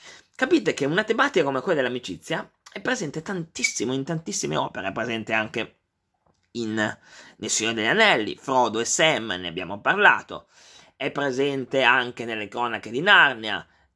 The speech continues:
Aslan e Peter si creano un'amicizia, non è proprio come le altre, ma insomma capite che la tematica dell'amicizia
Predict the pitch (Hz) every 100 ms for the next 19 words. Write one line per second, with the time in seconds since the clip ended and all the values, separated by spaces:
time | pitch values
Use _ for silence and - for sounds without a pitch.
0 | _ - 135 131 120 120 113 110 104 110
1 | 165 135 143 135 - 104 127 117 110 110
2 | 107 156 113 92 80 139 156 117 127 139
3 | 107 160 208 226 185 - 165 127 110 -
4 | 139 117 - - - - 214 165 127 131
5 | 123 170 170 120 110 135 202 - - 131
6 | 135